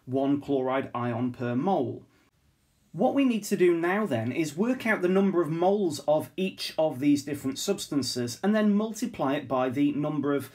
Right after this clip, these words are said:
chloride ions per mole and look for the biggest number because we want the one that contains the most chloride ions. However, we can cut a couple of corners here. First of all, moles is equal to concentration times by volume.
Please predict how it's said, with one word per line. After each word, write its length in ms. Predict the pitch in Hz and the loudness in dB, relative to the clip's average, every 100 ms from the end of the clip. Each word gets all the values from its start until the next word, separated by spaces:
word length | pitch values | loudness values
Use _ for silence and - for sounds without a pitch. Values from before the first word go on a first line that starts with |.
| - - | -20 -6
chloride 500 | 165 156 147 147 147 | 0 2 2 2 0
ions 400 | 127 127 123 131 | -2 0 0 -2
per 260 | - 131 123 | -4 -2 2
mole 460 | 143 160 143 147 - - | 4 4 2 0 -6 0
and 120 | 233 | 2
look 220 | 156 - | 2 0
for 120 | - | -2
the 100 | 180 | -4
biggest 400 | 139 139 131 143 | 0 0 -2 -2
number 340 | 190 202 143 117 | 0 2 2 0
because 320 | 117 120 131 | -2 -4 -4
we 80 | 151 | -2
want 240 | 139 131 | -2 -2
the 80 | 139 | -2
one 220 | 135 123 | 0 0
that 120 | 139 | 0
contains 440 | - 131 113 117 120 | -2 -6 -2 -4 -4
the 80 | 151 | -2
most 480 | 180 208 208 - | 2 2 0 -8
chloride 520 | - 160 143 127 123 120 | -6 -2 0 2 0 -2
ions. 640 | 131 123 117 107 - - - - - - _ | -2 -2 -4 -8 -12 -16 -18 -20 -20 -20 _
However, 600 | - 196 220 277 185 117 - - | -2 2 4 2 0 -2 -6 -4
we 140 | 214 | -2
can 180 | - 254 | 0 0
cut 260 | 262 277 | 0 -2
a 60 | 277 | -2
couple 320 | - 240 220 | -2 -2 0
of 120 | 202 | 0
corners 500 | 202 233 240 208 147 | 0 -4 0 0 0
here. 380 | - 127 - - - - - | -2 -2 -2 -8 -18 -20 -8
First 320 | - 285 285 | 0 0 2
of 80 | 190 | 2
all, 120 | 143 | 2
moles 520 | 147 190 196 190 - | 4 4 6 4 2
is 200 | 175 170 | -2 -2
equal 280 | 170 160 165 | -4 -4 -6
to 120 | 160 | -6
concentration 960 | 151 - 160 147 160 - 143 139 - 139 | -6 -4 -4 -4 -6 -2 -2 -2 -2 -4
times 300 | 135 127 120 | -2 -4 -2
by 180 | 127 123 | -2 -2
volume. 600 | 117 175 147 123 117 | 0 0 2 0 -2